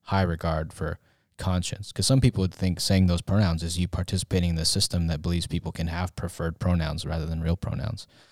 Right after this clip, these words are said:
And even on that language, one of the things that's difficult is, one thing that's really nice is when you use the second person, you, and use the first person, me, we don't have pronouns. So I find keeping the language as personal as possible, you and me. And when I'm talking about he and them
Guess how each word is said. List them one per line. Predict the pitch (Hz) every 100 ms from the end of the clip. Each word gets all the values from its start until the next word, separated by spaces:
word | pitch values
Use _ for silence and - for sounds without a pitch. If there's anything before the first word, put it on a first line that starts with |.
| - - -
And | 107 92 87 - - _ _ _ _
even | 147 143 104
on | 90
that | 98 -
language, | 95 87 82 82 -
one | 104
of | 101
the |
things | 90
that's | 85
difficult | - 104 - 87 82
is, | 87 - - _ _ _ - - _
one | 120
thing | 117
that's | 92
really | 95
nice | 87 113 107
is | 92
when | 98
you | 92
use | 98
the | 85
second | - 107 117 82
person, | 85 85 82 87 - - _ -
you, | 90 95 92 92 90 -
and | 90
use | 87
the |
first | - 95 -
person, | - 82 85
me, | 98 87 87 _ _ _ _ _ -
we |
don't | 98
have | 85 104
pronouns. | - 110 117 123 - - - -
So | -
I | 78 -
find | 92 85 - - -
keeping | 135 - 104
the | 95
language | 95 101 101 92
as | 87
personal | - 104 -
as | 90
possible, | - 92 - 98 98
you | 82 85
and | 85 85
me. | 87 87 _ _ _ _ _ _ _
And | 92 90
when | 101
I'm | 107
talking | 110 110
about | 92 85 101
he | 92 95
and | 85 82
them | 85 92 98